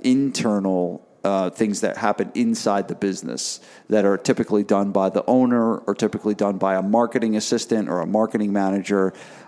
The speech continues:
Um, and that is, uh, email marketing, which, you know, uh, I'm a big fan of, and that's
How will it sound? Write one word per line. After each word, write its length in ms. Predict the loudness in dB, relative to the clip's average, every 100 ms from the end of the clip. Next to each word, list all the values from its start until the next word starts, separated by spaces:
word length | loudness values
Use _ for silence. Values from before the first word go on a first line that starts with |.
| -2
Um, 280 | 0 2 0
and 200 | -2 0
that 340 | 2 2 0 0
is, 600 | 2 4 4 2 -2 -4 -2
uh, 160 | -2 2
email 360 | 4 6 4
marketing, 480 | 4 2 2 -2 0
which, 280 | -2 -2 -8 -4
you 220 | 0 2
know, 420 | 2 2 0 -2 -2
uh, 180 | -2
I'm 160 | -2 -2
a 80 | -4
big 320 | -2 -4 -4
fan 560 | -14 -6 -2 0 0 2
of, 240 | 2 2
and 160 | 0 0
that's 260 | -2 -6